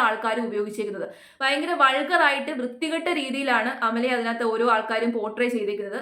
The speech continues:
അത്രയും വൾഗറായിട്ടാണ് സംസാരിച്ചേക്കുന്നത്. അപ്പൊ ആ കമന്റിലേക്കൊക്കെ നമുക്ക് വരാം. അതിന് മുമ്പായിട്ട് അമല പോൾ ധരിച്ച ആ ഒരു വസ്ത്രത്തെക്കുറിച്ചുള്ള എന്റെ പേഴ്സണൽ ഒപ്പീനിയൻ ഞാൻ പറയാം.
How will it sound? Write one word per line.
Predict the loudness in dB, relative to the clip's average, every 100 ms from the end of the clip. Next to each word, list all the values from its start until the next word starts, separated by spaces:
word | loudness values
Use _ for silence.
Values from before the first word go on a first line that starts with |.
| -6 -8
അത്രയും | -6 -2 0 4 2
വൾഗറായിട്ടാണ് | 4 2 0 0 -2 -2
സംസാരിച്ചേക്കുന്നത്. | -4 -4 -4 -4 -6 -6 -10 -18 _ -6 0
അപ്പൊ | 4 4
ആ | 2
കമന്റിലേക്കൊക്കെ | 0 -2 -4 -2 -2 -2
നമുക്ക് | 0 0
വരാം. | -2 -4 -12 _ _ -6
അതിന് | -4 -2 -4
മുമ്പായിട്ട് | 0 4 4 4 -2 -6 0 0
അമല | 2 2 2
പോൾ | 2 2 2
ധരിച്ച | 0 2 2
ആ |
ഒരു | 2 0
വസ്ത്രത്തെക്കുറിച്ചുള്ള | -2 -4 -4 -4 -2 0 0 0
എന്റെ | 0 0 2
പേഴ്സണൽ | 2 0 -2 -4
ഒപ്പീനിയൻ | -4 -4 -4
ഞാൻ | -2 -4
പറയാം. | -6